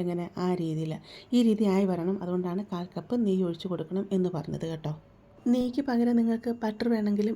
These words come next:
ഇതിലോട്ട് ഒഴിച്ച് കൊടുക്കാവുന്നതാണ് കേട്ടോ. ഇനി നമുക്ക് ഇതിലോട്ട് ഒഴിച്ച് കൊടുക്കേണ്ടത് പഞ്ചസാര ലായനിയാക്കി വെച്ചിരുന്നല്ലോ,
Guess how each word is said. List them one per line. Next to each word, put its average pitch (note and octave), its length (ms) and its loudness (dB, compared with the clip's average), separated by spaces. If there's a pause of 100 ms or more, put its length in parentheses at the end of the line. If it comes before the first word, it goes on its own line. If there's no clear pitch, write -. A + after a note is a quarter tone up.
ഇതിലോട്ട് G3 340 0 (200)
ഒഴിച്ച് G3 260 -2
കൊടുക്കാവുന്നതാണ് E3+ 640 -4
കേട്ടോ. E3+ 180 -10 (440)
ഇനി C#4+ 180 8
നമുക്ക് A#3+ 300 2
ഇതിലോട്ട് G#3 300 2
ഒഴിച്ച് F#3 240 0
കൊടുക്കേണ്ടത് F3+ 440 -2 (160)
പഞ്ചസാര G3 600 -2
ലായനിയാക്കി F#3 480 -4
വെച്ചിരുന്നല്ലോ, D#3+ 480 -6